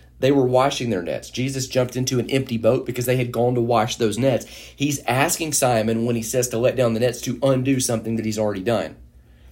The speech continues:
Uh, nothing is more frustrating than that, isn't it? You just clean the room, you clean the kitchen, your kids walk in, and it's like a freaking tornado comes in.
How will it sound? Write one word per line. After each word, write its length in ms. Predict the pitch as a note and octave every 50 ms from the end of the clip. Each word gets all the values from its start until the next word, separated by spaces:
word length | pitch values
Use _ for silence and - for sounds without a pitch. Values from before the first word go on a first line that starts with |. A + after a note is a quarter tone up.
| - - - - - - - -
Uh, 160 | - A#2 - B2+
nothing 460 | C3 B2+ C3 D3+ D#3+ - D#3 C#3 C3
is 140 | A#2 A2+ A2
more 160 | A#2+ A#2 A2+
frustrating 680 | A2 - - - C3 C3 C3+ C3+ - - G#2+ F#2+ F#2 F#2+
than 120 | F2+ E2+
that, 220 | F2+ E2 D2+ - -
isn't 260 | A2 G#2 G#2 F#2 F2
it? 100 | D#2 -
You 120 | G#2+ G#2
just 220 | G#2 A2 B2 B2 -
clean 180 | - C3 B2
the 80 | A2+ A2
room, 280 | A2 B2+ C#3 C#3+ C3+
you 80 | C#3 -
clean 240 | - - A2 G#2+ G2+
the 60 | G2
kitchen, 480 | - D#3+ E3+ E3 - F3 D#3+ D#3 D3+ - - - - - -
your 140 | - - -
kids 320 | - - D3 D3 C#3 B2
walk 280 | B2 C3+ B2+ B2+ B2+ -
in, 200 | C3+ C3+ B2+ -
and 140 | B2+ C3 B2+
it's 160 | A#2 - -
like 220 | C#3 C#3 C3+ C3+ -
a 80 | B2+
freaking 520 | A#2+ A#2+ - - C3+ C#3 C#3 C3+ C3+ B2+ A#2+
tornado 1120 | - B2 C3 B2+ B2+ C3 C3+ C3+ C#3+ C#3+ D3+ D#3+ F3 E3+ C#3 A#2 G2+ F2+ E2 D#2+ D2+ - - - - - - - _ - -
comes 280 | - C3 B2 A#2+ A2
in. 280 | A2 G2 D2+ B1 -